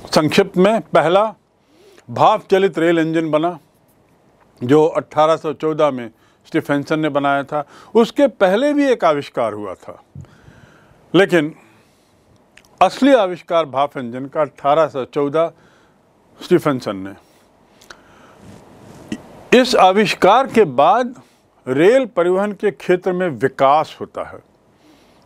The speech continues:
तो उस, इस विकास में, विकास के कारण क्या थे? विकास के कारण थे, पहला, कि ये वर्ष भर उपलब्ध था। इसकी तुलना किससे कर रहे हैं? नहरों से।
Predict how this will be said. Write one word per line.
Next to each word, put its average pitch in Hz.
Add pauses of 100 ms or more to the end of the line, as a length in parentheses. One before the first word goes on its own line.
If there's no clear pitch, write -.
(680)
तो 143
उस, 156 (460)
इस 165
विकास 156
में, 156 (280)
विकास 147
के 160
कारण 151
क्या 165
थे? 185 (1400)
विकास 135
के 151
कारण 135
थे, 127
पहला, 151 (420)
कि 139
ये 139
वर्ष 135
भर 127
उपलब्ध 123
था। - (1080)
इसकी 175
तुलना 220
किससे 247
कर 185
रहे 160
हैं? 139
नहरों 147
से। 95